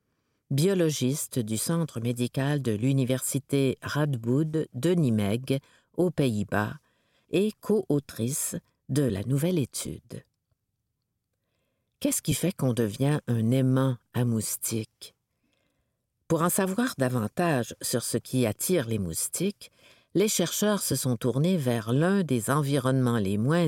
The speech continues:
hygiéniques et les plus chaotiques du monde, un festival de musique. Le Lowlands Festival,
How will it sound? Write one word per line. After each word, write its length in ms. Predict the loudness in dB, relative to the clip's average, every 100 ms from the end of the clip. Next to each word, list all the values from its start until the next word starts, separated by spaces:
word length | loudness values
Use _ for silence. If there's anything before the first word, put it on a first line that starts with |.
| 2
hygiéniques 840 | 0 2 0 2 0 -2 -8 -8
et 120 | -2 2
les 120 | 0
plus 320 | -2 -4 -4 -2
chaotiques 800 | 0 2 0 -2 -8 -8 -12 -16
du 140 | -2 0
monde, 540 | 2 0 -2 -4 -6 -10 _ _ _ _
un 220 | 0 0 0
festival 1000 | 0 -2 -4 -4 -2 -2 -4 -4 -6 -10 _
de 160 | 0
musique. 720 | 0 0 -4 -10 -12 _ -20 _ _ _ _ _ _ _ _ _ _ _ _ 0
Le 200 | 2 2
Lowlands 840 | 2 2 4 2 2 2 0 -2 -8
Festival, 800 | -6 -6 -4 -2 0 2 0 -2